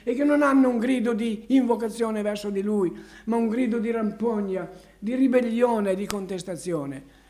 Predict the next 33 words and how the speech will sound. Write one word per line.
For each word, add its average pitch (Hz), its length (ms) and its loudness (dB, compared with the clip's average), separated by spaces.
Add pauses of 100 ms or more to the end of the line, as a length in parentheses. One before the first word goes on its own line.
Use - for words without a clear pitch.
(160)
Dio 185 320 -2
non 185 180 -8
parla, 139 640 -12 (360)
Dio 165 260 -4
non 165 180 -6
si 160 160 -10
rivela, 135 540 -6 (200)
perché 156 500 -12
odia 139 480 -6
queste 139 340 -20
cose 147 440 -20 (540)
e 151 140 -6
non 156 160 -2
c'è 147 220 -10
risposta. 147 800 -14 (840)
E 156 140 -10
questo 202 600 -6 (500)
soltanto 202 720 -8
perché 196 380 -10
gli 196 160 -6
vuole 240 420 -4
che 226 120 -8
la 208 120 -4
nostra 214 280 -8
principale 214 600 -10
attività 247 640 -8 (420)
sia 196 220 -6
proprio 190 300 -8
quella 180 260 -8
di 175 160 -14
cercarlo. 156 720 -14
Ecco 277 540 0
perché, 202 640 -4